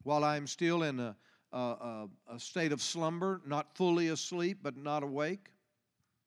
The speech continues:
The sun isn't shining yet. The day hadn't begun, but I'm sort of slowly waking up,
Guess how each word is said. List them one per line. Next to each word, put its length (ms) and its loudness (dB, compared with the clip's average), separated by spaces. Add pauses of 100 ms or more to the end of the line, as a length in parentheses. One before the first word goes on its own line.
(1200)
The 100 -2
sun 260 2
isn't 220 0
shining 460 0
yet. 260 0
The 80 -4
day 220 4
hadn't 300 2
begun, 520 -2 (460)
but 120 2
I'm 120 4
sort 280 4
of 80 2
slowly 460 4
waking 420 4
up, 260 -2